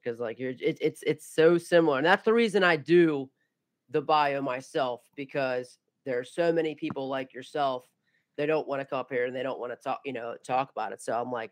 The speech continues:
I'll, I'll, I'll do that on my own, um, you know, and be sure that I give,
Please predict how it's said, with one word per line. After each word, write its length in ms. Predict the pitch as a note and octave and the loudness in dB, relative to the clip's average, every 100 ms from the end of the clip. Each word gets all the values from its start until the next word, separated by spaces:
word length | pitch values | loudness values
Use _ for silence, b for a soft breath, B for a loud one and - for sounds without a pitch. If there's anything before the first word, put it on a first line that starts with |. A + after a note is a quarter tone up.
| _ | _
I'll, 300 | - B2+ C3 - | -4 0 0 0
I'll, 360 | A#2+ C3 C3 _ _ - | -2 -2 -6 _ _ 2
I'll 220 | C#3 D3+ | 4 4
do 180 | C#3+ C3+ | 0 -4
that 180 | C3+ C3 | -2 -2
on 160 | B2 | -4
my 180 | A2+ B2 | -4 -2
own, 380 | C3 C3 C3 C3 _ _ _ _ - | 0 0 -2 -4 _ _ _ _ -8
um, 600 | A#2 A2+ G#2 G2 - C3 _ _ | -4 -2 -2 -6 -14 -16 _ _
you 160 | A2+ A#2+ | -8 -6
know, 240 | G#2 G#2+ - | -4 -4 -4
and 140 | C3 | -6
be 140 | C3 C3 | -4 -6
sure 160 | C3 | -4
that 100 | A#2 | -4
I 80 | A#2 | -4
give, 240 | B2 A#2+ | -6 -10